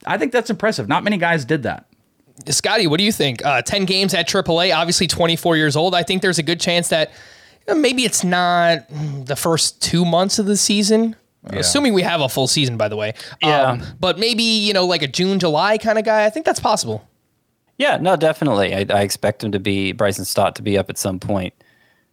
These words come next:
Speaker 3: uh, in twenty twenty-two, considering he surged through two levels of the Phillies minor league system, is on the upper level now. I mean, there's not really much more for him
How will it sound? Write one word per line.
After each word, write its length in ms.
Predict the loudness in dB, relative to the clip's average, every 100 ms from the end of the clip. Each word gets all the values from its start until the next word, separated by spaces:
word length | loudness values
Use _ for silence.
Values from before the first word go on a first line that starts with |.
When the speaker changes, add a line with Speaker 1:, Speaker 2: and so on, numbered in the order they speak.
| _ _ -2
Speaker 3:
uh, 240 | 0 2 0
in 100 | 0
twenty 260 | 2 2
twenty-two, 480 | 2 0 0 0 0
considering 640 | 0 -2 0 0 0 -2
he 460 | -6 -6 -4 -6 -10 _ _ _ _ _ _ _
surged 420 | -4 0 0 0 0
through 140 | 0
two 160 | 2 2
levels 360 | 4 2 2
of 80 | 0
the 60 | 0
Phillies 300 | 2 2 2
minor 220 | 0 0
league 120 | 0
system, 360 | 0 0 2 0
is 140 | 0
on 120 | 0
the 80 | 2
upper 260 | 0 0 0
level 300 | 2 0 0
now. 240 | -2 -4
I 80 | -4
mean, 260 | -6 -6
there's 240 | -6 -6 -2
not 160 | 0
really 220 | 0 0 0
much 260 | 0 -2
more 320 | 0 2 2
for 220 | 0 0 2
him 400 | 2 2 0